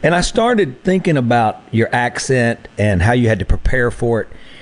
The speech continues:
and the depth of that role, right? It was so different to me for you. And so how do you prepare and get it to the point where, where that,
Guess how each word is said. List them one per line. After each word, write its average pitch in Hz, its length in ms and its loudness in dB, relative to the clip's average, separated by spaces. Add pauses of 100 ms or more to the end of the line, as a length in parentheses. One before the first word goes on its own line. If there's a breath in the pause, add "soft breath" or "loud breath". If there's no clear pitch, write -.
(160 loud breath)
and 147 120 2
the 139 80 0
depth 185 440 -2
of 127 180 -2
that 135 220 -2
role, 117 520 0 (180)
right? 160 220 0
It 160 40 2
was 147 140 2
so 254 160 0
different 147 560 -2
to 117 80 0
me 95 420 -2
for 139 200 0
you. 117 280 0 (760 loud breath)
And 135 260 2 (100)
so 175 180 0
how 196 180 0
do 381 60 2
you 330 180 2
prepare 127 720 -2 (560)
and 143 220 0
get 202 180 2
it 208 160 0
to 143 40 -2
the 139 100 0
point 170 420 -2
where, 127 480 0 (1000 loud breath)
where 165 380 2 (240)
that, 175 440 -2